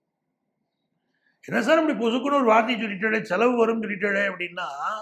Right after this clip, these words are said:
மிதுன ராசிக்காரங்களுக்கு பன்னெண்டுல குரு போயின்னு இருக்காரே, செலவை தராம வேற என்ன பண்ணுவார்? செலவு வரும். மனைவி வகையில, உங்க மக்கள் வகையில செலவுகள் வரும்.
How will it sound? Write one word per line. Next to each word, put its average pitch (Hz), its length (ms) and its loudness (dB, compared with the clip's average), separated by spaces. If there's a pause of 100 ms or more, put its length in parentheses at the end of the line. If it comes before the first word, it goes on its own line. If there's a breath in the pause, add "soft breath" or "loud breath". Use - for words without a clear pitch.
(680)
மிதுன 214 240 4
ராசிக்காரங்களுக்கு 226 760 2
பன்னெண்டுல 254 500 0
குரு 262 280 0
போயின்னு 262 240 2
இருக்காரே, 233 420 -4 (1300)
செலவை 240 360 6
தராம 254 340 4
வேற 247 140 4
என்ன 254 160 2
பண்ணுவார்? 240 440 4
செலவு 226 400 4
வரும். 208 300 2 (800)
மனைவி 220 440 2
வகையில, 190 500 2
உங்க 196 300 2
மக்கள் 175 500 0
வகையில 190 500 -2
செலவுகள் 208 560 0
வரும். - 320 -8